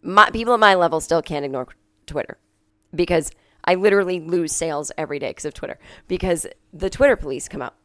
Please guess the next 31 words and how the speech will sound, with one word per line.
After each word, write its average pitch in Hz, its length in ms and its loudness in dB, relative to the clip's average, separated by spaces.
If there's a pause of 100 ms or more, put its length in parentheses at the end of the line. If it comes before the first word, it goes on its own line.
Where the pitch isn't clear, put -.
(1160)
It, - 240 -6 (340)
so 208 260 2
everyone 220 360 2
was 202 100 -6
like, 185 160 -4 (180)
"How 311 280 -2
dare 277 360 -6
you 269 160 -8
with 262 140 -12
the 254 140 -8
abortion 262 580 -4
laws? 240 300 -4 (160)
How 294 160 -4
dare 277 320 -6
you 262 160 -10
do 247 180 -12
shows 240 440 -6
in - 260 -8
Alabama? 226 720 -4 (180)
How 277 140 -6 (120)
dare 262 220 -4
you 247 140 -10
do 233 160 -12
shows 226 340 -10
in 214 120 -14
Georgia? 220 440 -4 (260)
You 269 140 -6
should 202 260 -8
boycott 254 600 -2
those 202 180 -4
states." - 560 -6